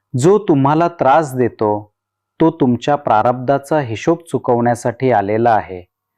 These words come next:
आणि त्यालाही स्वामींनीच पाठवले आहे, हे लक्षात ठेवा. हा भाव ठेवल्याने तुमच्या मनातील राग, द्वेष आणि घृणा आपोआप कमी होऊ लागते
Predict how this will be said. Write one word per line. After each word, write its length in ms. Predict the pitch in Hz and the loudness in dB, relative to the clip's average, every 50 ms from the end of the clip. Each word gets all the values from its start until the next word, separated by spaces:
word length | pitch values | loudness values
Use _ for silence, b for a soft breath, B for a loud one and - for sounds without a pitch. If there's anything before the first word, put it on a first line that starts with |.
| _ _ _ _ - | _ _ _ _ -2
आणि 220 | 120 123 135 135 | 0 2 2 0
त्यालाही 720 | 135 - 123 107 104 107 123 131 123 104 110 107 104 104 104 - _ _ _ _ _ _ _ | 0 0 0 0 2 2 0 0 0 -2 -4 -4 -4 -6 -8 -12 _ _ _ _ _ _ _
स्वामींनीच 840 | - - - 120 110 110 120 131 135 139 139 147 165 165 170 - | -10 -4 -2 0 0 2 2 2 2 2 4 2 2 0 -4 -6
पाठवले 540 | - - 107 95 - - 101 101 98 95 98 | -2 -2 -2 -2 -4 -8 -8 -6 -4 -4 -2
आहे, 320 | 98 95 90 92 98 95 92 - _ _ _ _ _ _ _ _ _ - | -2 -2 -2 -4 -8 -12 -12 -14 _ _ _ _ _ _ _ _ _ 0
हे 180 | 151 160 147 117 | 0 2 2 0
लक्षात 360 | 104 - - - - 143 143 | 0 -2 -6 -4 -4 -4 -4
ठेवा. 460 | 143 _ - - 98 95 95 95 90 - _ _ _ _ _ _ _ | -4 _ -12 -10 -6 -4 -2 -2 -2 -4 _ _ _ _ _ _ _
हा 240 | - - 160 175 185 | -6 -2 0 0 0
भाव 340 | 180 147 139 135 151 175 185 | 0 0 0 0 2 2 0
ठेवल्याने 680 | 180 - 139 127 123 117 117 113 113 113 113 113 113 113 - _ _ _ _ _ _ - | 0 0 0 0 2 2 2 2 2 0 0 -2 -4 -6 -12 _ _ _ _ _ _ 0
तुमच्या 380 | 135 131 127 123 - 156 156 | 0 0 0 0 -2 -2 0
मनातील 600 | 147 135 123 117 127 127 127 - - 143 139 127 | 0 0 0 0 0 0 -2 0 0 0 0 0
राग, 360 | 113 107 110 117 123 123 113 95 92 - _ _ _ _ _ - | 0 0 2 4 4 2 2 0 -6 -14 _ _ _ _ _ -16
द्वेष 520 | 107 98 104 113 127 139 139 120 101 - - - - _ _ _ _ | -12 -6 -2 2 2 2 2 0 -2 -6 -12 -20 -20 _ _ _ _
आणि 240 | 120 120 123 131 127 | -2 0 2 2 0
घृणा 500 | 113 113 104 107 120 131 131 120 110 101 - _ _ _ _ _ _ _ _ _ | 0 -2 -2 0 2 2 2 2 0 -2 -6 _ _ _ _ _ _ _ _ _
आपोआप 540 | 117 113 - - - 156 170 175 175 - - | -2 -2 0 0 0 2 2 0 -2 -4 -6
कमी 280 | - 127 117 120 147 156 | -4 -2 0 2 2 2
होऊ 260 | 131 113 110 104 101 | 0 0 -2 -2 0
लागते 540 | 98 98 95 - _ _ - 98 95 92 | 0 -2 -2 -4 _ _ -6 -6 -6 -8